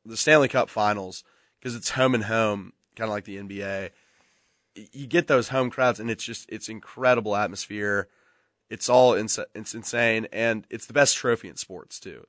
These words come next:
The Stanley Cup, I mean, it's the original trophy. It's, there's only ever been one. It just grows. Everyone, everyone who's ever been on a team that's won it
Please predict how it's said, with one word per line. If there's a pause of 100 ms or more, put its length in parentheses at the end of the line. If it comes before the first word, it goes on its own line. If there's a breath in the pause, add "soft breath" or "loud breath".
The
Stanley
Cup,
I
mean,
it's
the
original
trophy.
It's,
there's
only
ever
been
one.
It
just
grows. (360 soft breath)
Everyone,
everyone
who's
ever
been
on
a
team
that's
won
it